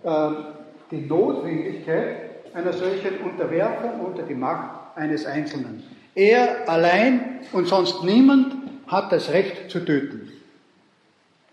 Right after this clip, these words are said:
Niemand hat das Recht zu töten. Das war eine, also möglicherweise, so zumindest nach Thomas Hobbes,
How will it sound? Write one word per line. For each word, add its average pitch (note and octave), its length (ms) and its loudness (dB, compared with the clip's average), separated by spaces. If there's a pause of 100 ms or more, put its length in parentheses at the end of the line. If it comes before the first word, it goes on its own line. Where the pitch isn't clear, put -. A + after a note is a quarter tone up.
(400)
Niemand B3 420 8
hat G#3 160 2
das G3 120 0
Recht F#3+ 180 2
zu G#3+ 80 2
töten. G3+ 240 2
Das C#3 140 0
war E3+ 120 4
eine, D#3 160 0 (280)
also F3+ 180 2 (240)
möglicherweise, F3 880 4
so D3+ 220 0
zumindest F3+ 460 -2
nach C#3+ 240 -2
Thomas F3 280 2
Hobbes, G3 280 0